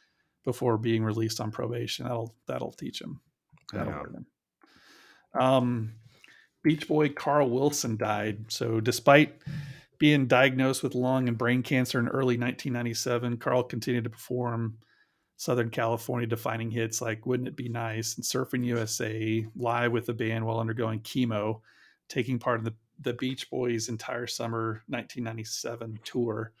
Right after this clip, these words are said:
Speaker 1: And then he, then he passed in, um, February sixth, nineteen ninety-eight, just two months after the death of his mother,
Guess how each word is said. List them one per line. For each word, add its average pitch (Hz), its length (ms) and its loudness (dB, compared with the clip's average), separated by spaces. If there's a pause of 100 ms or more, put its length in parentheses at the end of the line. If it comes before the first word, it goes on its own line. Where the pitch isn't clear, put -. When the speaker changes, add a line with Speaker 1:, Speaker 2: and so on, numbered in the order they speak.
(720)
Speaker 1:
And 120 120 -4
then 113 160 -2
he, 110 320 -2 (180)
then 120 120 -2
he 117 100 0
passed - 760 -4
in, 110 540 -4
um, 110 500 -4 (960)
February 127 320 4
sixth, - 420 -2
nineteen 123 280 -6
ninety-eight, 113 500 -4 (680)
just 139 220 0
two 143 160 0
months 127 220 -2
after 127 180 -2
the 117 80 -2
death 117 300 -2
of 123 80 -8
his 110 140 -6
mother, 113 440 -4